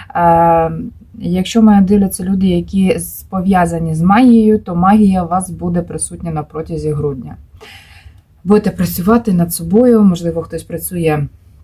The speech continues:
з людьми, е, тобто,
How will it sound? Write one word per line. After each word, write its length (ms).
з 160
людьми, 440
е, 680
тобто, 540